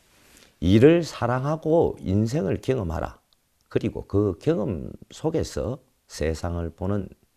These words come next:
지혜를 건져 올려라. 일단 한번 시작한 일은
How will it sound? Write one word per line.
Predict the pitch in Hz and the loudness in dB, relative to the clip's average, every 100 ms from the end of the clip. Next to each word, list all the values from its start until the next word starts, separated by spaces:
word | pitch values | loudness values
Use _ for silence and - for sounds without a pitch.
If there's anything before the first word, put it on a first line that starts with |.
| _ | _
지혜를 | - 139 143 143 147 | -6 -4 -4 -6 -8
건져 | - 131 151 - - _ _ - | -10 -8 -8 -10 -14 _ _ -6
올려라. | 80 76 - - _ _ _ _ _ _ _ _ _ _ - | -4 -2 -4 -8 _ _ _ _ _ _ _ _ _ _ -2
일단 | 160 160 - 160 | -2 0 -4 -2
한번 | - 95 117 131 170 90 | -2 -2 -2 0 -2 -4
시작한 | - - 98 127 139 - 185 143 78 58 - | -10 -8 -4 -4 -4 -6 -4 -4 -6 -10 -14
일은 | - 76 87 107 62 95 | -8 -2 0 0 -2 -8